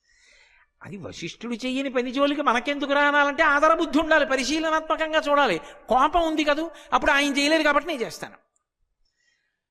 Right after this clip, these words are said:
వెంటనే అన్నాడు, "ఓ త్రిశంకు, నువ్వు ఇక్ష్వాకు వంశంలో ప్రభవించావు, ధర్మాత్ముడవు, ఏమి ఇలా అయిపోయావు?" అని అడిగాడు.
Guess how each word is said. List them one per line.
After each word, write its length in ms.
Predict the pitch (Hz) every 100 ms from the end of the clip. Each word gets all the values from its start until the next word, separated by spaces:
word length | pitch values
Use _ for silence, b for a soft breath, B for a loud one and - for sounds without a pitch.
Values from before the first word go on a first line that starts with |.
| _
వెంటనే 480 | 143 160 190 247 240
అన్నాడు, 320 | 214 214 202
"ఓ 220 | 220 226
త్రిశంకు, 640 | 220 269 - 277 254 220 247
నువ్వు 200 | 285 240
ఇక్ష్వాకు 480 | 196 - 214 262 269
వంశంలో 460 | 254 - 247 240
ప్రభవించావు, 640 | 233 196 185 240 233 247 208
ధర్మాత్ముడవు, 880 | 139 156 196 254 294 - 269 220 170
ఏమి 260 | 185 269
ఇలా 120 | 240
అయిపోయావు?" 420 | 254 240 233 208 190
అని 100 | 190
అడిగాడు. 280 | 160 131